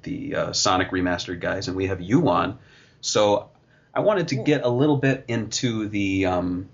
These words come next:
Speaker 1: process of making games, how Toe Jam and Earl came about. And so I wanted to start, it, it seems like all these stories start on a beach in Hawaii.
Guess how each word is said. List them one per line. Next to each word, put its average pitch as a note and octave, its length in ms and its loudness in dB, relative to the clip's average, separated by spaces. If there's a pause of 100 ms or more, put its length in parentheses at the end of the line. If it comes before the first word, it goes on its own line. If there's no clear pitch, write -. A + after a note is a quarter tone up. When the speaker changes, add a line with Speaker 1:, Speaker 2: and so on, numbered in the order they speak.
(100)
Speaker 1:
process - 360 0
of - 100 -14
making A#2 380 0
games, G#2+ 760 -2
how G2+ 200 0
Toe G2+ 200 -2
Jam F#2 240 -2
and F#2 80 -2
Earl F2+ 140 0
came F2+ 220 -2
about. G2 480 0 (640)
And F#2+ 160 0
so G2 580 2
I C#3+ 140 -2
wanted D#3 400 2
to G2+ 120 -8
start, - 840 2 (160)
it, A2+ 220 -2
it C3+ 100 2
seems G#3 240 0
like D3+ 180 2
all B2+ 180 6
these C#3 180 4
stories B2 340 -2
start G#2+ 240 -2
on G2+ 80 -4
a F#2+ 60 -4
beach F#2+ 340 -10
in G#2 80 -2
Hawaii. F2 760 -4